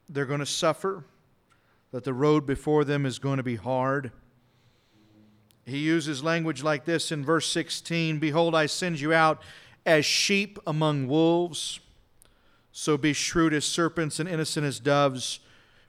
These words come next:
Beware of men, for they will hand you over to the courts and scourge you in their synagogues. And you will even be brought before governors and kings for my sake as a testimony to them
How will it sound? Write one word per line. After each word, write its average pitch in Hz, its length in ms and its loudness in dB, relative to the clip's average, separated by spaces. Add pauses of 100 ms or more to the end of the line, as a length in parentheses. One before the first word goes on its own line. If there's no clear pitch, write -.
(100)
Beware 190 440 8
of 135 140 2
men, 147 580 4 (840)
for 143 140 -6
they 175 160 6
will 151 140 4
hand 165 360 2
you 147 160 2
over 160 320 4
to - 100 -8
the 127 120 -4
courts - 640 0 (400)
and 135 180 -2
scourge 180 540 -2
you 151 120 2
in 143 120 -2
their 135 140 0
synagogues. 127 920 -4 (1500)
And 147 120 -2
you 160 120 4
will 165 140 2
even 156 280 -4
be 143 100 -2
brought 151 380 0
before 147 320 -2
governors 151 560 2
and 135 160 -2
kings 156 380 0
for 139 120 -6
my 135 260 -4
sake 147 520 -2
as 135 220 -8
a 123 40 -10
testimony 143 680 -2
to 139 160 -6
them 131 480 0